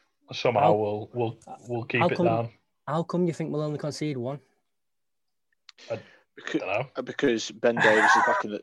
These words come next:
Speaker 3: Ben Davies is back in the team. Alan Brown will be back in the team.
Speaker 2: Yeah, true, true.
Speaker 3: I think you've got play-, Rafferty's back available, isn't he? I know that probably doesn't appeal to you, Ollie, but at least you've, then you've got defenders available.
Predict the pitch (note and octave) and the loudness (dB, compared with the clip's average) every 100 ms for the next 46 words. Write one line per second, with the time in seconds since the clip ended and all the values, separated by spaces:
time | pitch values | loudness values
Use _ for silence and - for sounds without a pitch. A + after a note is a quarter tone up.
0 | - _ C#3+ D3 D3 C#3+ C3+ C3 - A#2+ | -12 _ 4 8 8 6 2 0 2 0
1 | A2+ - G#2+ G#2+ G#2+ _ _ _ _ _ | -2 0 0 0 -6 _ _ _ _ _
2 | _ _ _ _ _ _ - A#2+ C3 B2 | _ _ _ _ _ _ -2 2 4 6
3 | B2+ A#2+ A2+ G#2+ - G#2+ G2 - G#2 G#2 | 4 6 2 0 -2 -8 -8 -4 -4 -4
4 | - _ B2 A#2+ A#2 A2+ - A2+ - _ | -14 _ -6 -4 -4 -8 -10 -12 -12 _
5 | _ - A#2+ A#2 _ _ _ _ - G2+ | _ -16 -14 -14 _ _ _ _ -8 -4
6 | B2 A2 - _ - G#2+ G#2+ B2 G#2 - | -2 -2 -8 _ -10 -10 -2 -2 -2 0
7 | B2 A#2+ - G#2 C#2 - C3+ C#3+ - B2+ | 0 0 -4 -12 -14 -2 -2 -2 -6 -2
8 | C3+ B2 B2 B2+ A#2+ A#2+ A#2 B2+ B2+ - | -2 0 2 4 4 2 -2 -4 -6 -8
9 | _ - A2 A#2 G#2+ - A2+ G2+ G#2+ G#2 | _ -6 0 0 0 -2 -4 -4 -6 -8
10 | G2+ A2+ G#2 - G2+ G#2 - G#2 A2 G#2+ | -4 -2 -2 -2 -2 -2 -4 -4 -2 0
11 | A2 G#2 A#2 A2 - G#2 - A2 G#2 A2+ | 0 2 0 -2 -4 -8 -6 -4 -2 -2
12 | - G#2+ A#2 A#2 G#2+ G2+ G2+ G2 A2 | -2 -2 -4 -4 -6 -2 -2 -2 -4